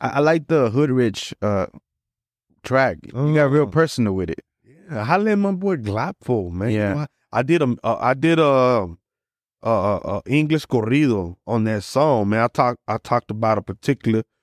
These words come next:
Speaker 2: particular person, you know, that is my partner, and, and, and, you know, that to this day he's still, <clears throat> still showing love. And he said, "Hey, man, how come you don't put my story in one of these songs, man?"
Speaker 1: Mm.
Speaker 2: And I said, "Baby, man, I got you. I, you know,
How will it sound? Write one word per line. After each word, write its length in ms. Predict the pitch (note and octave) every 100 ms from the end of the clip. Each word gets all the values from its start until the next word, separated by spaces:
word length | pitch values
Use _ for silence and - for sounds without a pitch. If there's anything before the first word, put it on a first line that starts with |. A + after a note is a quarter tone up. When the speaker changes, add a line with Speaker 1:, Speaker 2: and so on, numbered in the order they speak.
| _ _ -
Speaker 2:
particular 460 | A2 - A#2 A#2
person, 500 | - C3 B2+ - A2
you 100 | A2+
know, 260 | A2+ A2 G#2 _ _
that 200 | F#2+ G#2+
is 140 | G#2 G2+
my 140 | G2+ F2+
partner, 380 | A#2 C3 B2+ B2
and, 240 | G#2+ G2
and, 180 | F#2 F#2+
and, 260 | F#2+ F#2 D#2+
you 100 | G#2+
know, 220 | G2 G2+ - _ _ _ -
that 200 | - -
to 80 | G#2
this 160 | A2+
day 200 | A#2+ A#2
he's 120 | A#2+ -
still, 400 | - A#2+ B2 - A2+
<clears throat> 160 | C3
still 200 | A#2 A#2
showing 320 | G2 G#2+ G#2+ A2
love. 220 | A#2+ G#2 _ _ _ _ _ _
And 100 | A#2+
he 60 | A2+
said, 180 | G#2+ A#2+
"Hey, 100 | D3
man, 200 | D#3 D#3+
how 60 |
come 180 | - F#3
you 60 | F#3
don't 200 | F3+ D#3+ _ _ -
put 220 | D#3+ D#3+
my 120 | D#3+
story 360 | C#3+ - E3 D3+
in 100 | C3+
one 100 | D3
of 60 | C3+
these 180 | C3
songs, 640 | - B2 F3+ C3+ F2+ E2 -
man?" 180 | G#2
Speaker 1:
Mm. 360 | G#2 G#2 F#2+ F2 - _ _ _ -
Speaker 2:
And 100 | B2+
I 40 |
said, 240 | D#3 D2+ D2+
"Baby, 300 | G2+ E3 F3+
man, 220 | E3+ F#3
I 40 | F2
got 440 | - A3+ - -
you. 120 | A2 -
I, 120 | - C#3+
you 140 | - E3
know, 220 | A#2